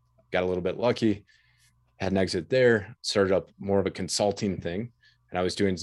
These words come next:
a lot of one-on-one consulting with companies, and I was just helping them grow, which I really enjoyed, but it was really time heavy. It was really,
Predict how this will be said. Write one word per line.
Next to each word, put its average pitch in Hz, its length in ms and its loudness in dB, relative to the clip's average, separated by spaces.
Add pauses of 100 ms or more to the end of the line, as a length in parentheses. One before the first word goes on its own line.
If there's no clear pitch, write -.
a 90 40 -10
lot 92 160 2
of 90 80 2
one-on-one 92 460 -2
consulting 85 560 -4
with 95 160 -4
companies, 98 580 -4
and 95 120 -4
I 92 40 0
was 90 120 0
just - 280 -2
helping 92 280 -4
them 82 120 -6
grow, - 300 -14 (220)
which 120 120 0
I 120 40 6
really 139 300 8
enjoyed, 92 480 0 (460)
but 104 60 2
it 104 40 6
was 101 120 2
really 107 180 4
time 90 380 -4
heavy. 90 400 -2
It 90 60 0
was - 280 -8
really, 87 340 -4